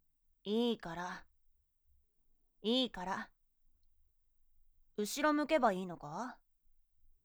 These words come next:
早くしろよ。ほら、好きなだけ触りな。<laughs> そんなこわごわ触んなよ。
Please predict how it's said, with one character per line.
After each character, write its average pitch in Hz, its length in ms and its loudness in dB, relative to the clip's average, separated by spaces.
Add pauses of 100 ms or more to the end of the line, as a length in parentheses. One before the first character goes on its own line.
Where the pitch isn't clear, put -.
(280)
早 190 200 -4
く - 80 -14
し - 140 -12
ろ 190 100 -8
よ。 180 180 -12 (1300)
ほ 208 100 -2
ら、 214 140 -6 (880)
好 - 160 -8
き 262 160 -2
な 262 100 4
だ 254 100 0
け 247 100 -4
触 240 260 -6
り 240 100 -2
な。 277 200 -4 (1080)
<laughs> - 800 -12
そ 262 140 8
ん 320 100 -2
な 330 140 2
こ 392 160 4
わ 294 140 10
ご 339 80 6
わ 294 160 12
触 254 340 6
ん 440 100 0
な 311 120 2
よ。 208 280 0